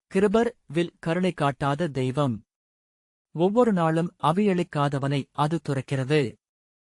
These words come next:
நீ இங்கிருந்து சென்றபின் வில்லை தீண்டுவது இல்லை," என்றார். தருமன் பார்வையை விலக்கிக் கொண்டான். "தனுசாஸ்திர சம்ஹிதை படைகளை ஐந்து வகையாக பிரிக்கிறது," என்றார்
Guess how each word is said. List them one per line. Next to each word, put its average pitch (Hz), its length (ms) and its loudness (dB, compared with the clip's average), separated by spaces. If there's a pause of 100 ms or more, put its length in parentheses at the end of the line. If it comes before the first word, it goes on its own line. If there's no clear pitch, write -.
(100)
நீ 180 360 2
இங்கிருந்து 180 640 2
சென்றபின் 151 640 -4
வில்லை 170 400 0 (120)
தீண்டுவது 165 400 0
இல்லை," 131 460 -2 (100)
என்றார். 135 520 0 (960)
தருமன் 214 440 4
பார்வையை 151 580 0 (100)
விலக்கிக் 156 400 -4
கொண்டான். 131 520 0 (960)
"தனுசாஸ்திர 190 800 0
சம்ஹிதை 143 420 0
படைகளை 147 640 -2
ஐந்து 180 360 2
வகையாக 135 540 -2 (100)
பிரிக்கிறது," 139 600 -2 (120)
என்றார் 131 480 -2